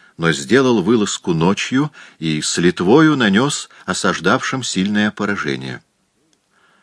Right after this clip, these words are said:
Рогволд убежал в Слуцк и, пробыв здесь три дня, пошёл в старую свою волость Друцк, а в Полоцк не посмел явиться, погубивши столько тамошней рати под городцом.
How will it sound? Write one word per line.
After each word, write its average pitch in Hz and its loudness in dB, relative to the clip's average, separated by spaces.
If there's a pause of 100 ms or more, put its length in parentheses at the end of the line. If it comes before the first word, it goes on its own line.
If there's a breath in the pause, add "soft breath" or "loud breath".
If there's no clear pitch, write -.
Рогволд 95 2
убежал 85 2
в - -10
Слуцк - -6 (420 loud breath)
и, 82 -2
пробыв 95 2
здесь 82 -2
три 80 -4
дня, 85 0
пошёл 110 0
в - -10
старую 104 0
свою 107 0
волость 92 0
Друцк, 85 -4 (320 loud breath)
а - -2
в - -12
Полоцк 135 2
не 87 0
посмел 95 0
явиться, 80 -4 (260 loud breath)
погубивши 95 0
столько 117 0
тамошней 92 -2
рати 107 0 (220 soft breath)
под 87 -4
городцом. 76 -8